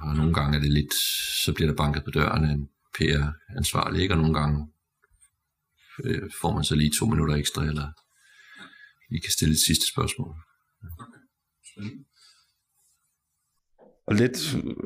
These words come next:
Speaker 2: egentlig i forlængelse med det, øhm, som du også har nævnt lidt sådan, jamen, du kan ligesom bruge nogle aktuelle ting til ligesom at få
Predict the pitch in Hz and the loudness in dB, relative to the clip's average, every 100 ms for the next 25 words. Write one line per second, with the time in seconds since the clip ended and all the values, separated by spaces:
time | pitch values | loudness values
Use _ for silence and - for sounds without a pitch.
0 | - - - 113 107 - 98 101 120 - | -8 -6 0 4 4 2 2 4 2 2
1 | 104 95 107 113 - - 104 98 95 92 | 2 4 2 0 -2 -2 2 4 4 4
2 | 92 92 92 92 98 135 101 92 101 - | 4 6 4 4 -2 0 2 4 2 2
3 | - - - 101 104 104 101 104 95 92 | -2 -4 -2 2 4 4 2 4 4 6
4 | 92 90 - - - - _ - 98 98 | 4 4 0 -20 -20 -20 _ 2 4 4
5 | 98 101 95 92 107 101 101 - 101 101 | 4 4 4 2 2 4 2 4 4 4
6 | - 92 95 95 92 - 90 87 | 4 4 6 4 4 4 4 4